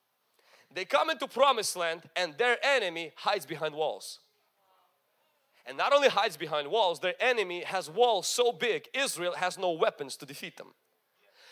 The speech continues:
Their enemy shuts the door and keeps the lock inside.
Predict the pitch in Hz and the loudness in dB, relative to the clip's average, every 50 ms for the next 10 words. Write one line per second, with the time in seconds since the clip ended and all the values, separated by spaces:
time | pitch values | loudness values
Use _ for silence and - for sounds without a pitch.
0 | - - - _ 185 202 202 - 254 302 320 294 254 220 202 175 - - 269 285 | -20 -20 -8 _ -2 -2 2 4 6 6 6 4 2 0 0 -2 0 2 4 4
1 | 294 294 - - - - 233 170 151 285 302 262 214 196 208 208 202 - - _ | 4 2 0 -6 -6 -6 -6 -2 2 4 6 8 8 8 6 4 0 -6 -12 _
2 | - 180 208 214 - 285 285 - - - 277 254 254 277 285 240 - - 254 214 | -6 -6 -6 -4 -4 -4 -2 -2 0 2 2 6 8 10 10 10 8 6 -2 -6
3 | 180 - - - 214 196 165 120 | -6 -4 0 0 2 2 0 -2